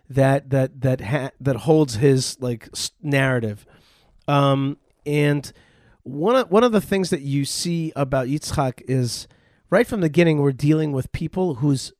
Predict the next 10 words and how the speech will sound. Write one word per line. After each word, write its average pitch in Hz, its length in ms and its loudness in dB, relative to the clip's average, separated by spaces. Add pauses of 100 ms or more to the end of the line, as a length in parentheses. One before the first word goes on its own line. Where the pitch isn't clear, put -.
who, 135 260 2 (140)
in, 139 220 0 (200)
for 139 280 0
whom 151 440 6 (380)
spirituality 147 1120 2
is 135 200 -4
a 123 120 -2
totally 160 680 0
real 131 400 2
phenomenon. 104 680 -6